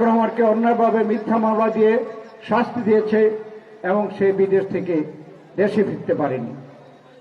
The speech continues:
আর আমাদের নীতি সিনিয়র নেতাদের এমন কেউ নাই এবং আমাদের তৃণমূল নেতা পর্যন্ত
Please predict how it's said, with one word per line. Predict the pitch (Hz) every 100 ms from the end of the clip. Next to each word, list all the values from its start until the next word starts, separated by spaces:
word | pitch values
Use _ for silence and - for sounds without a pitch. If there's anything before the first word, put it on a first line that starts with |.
| - -
আর | 156 190
আমাদের | 196 277 277 269
নীতি | 247 247 247 202 180 -
সিনিয়র | 220 220 226
নেতাদের | 214 208 196 185 123 - - - - -
এমন | 190 254 262
কেউ | 269 226
নাই | 185 170 127 - - - - -
এবং | 175 214 214
আমাদের | 233 240 240 -
তৃণমূল | 254 285 320 302
নেতা | 262 254 240
পর্যন্ত | 208 208 208 196 190 151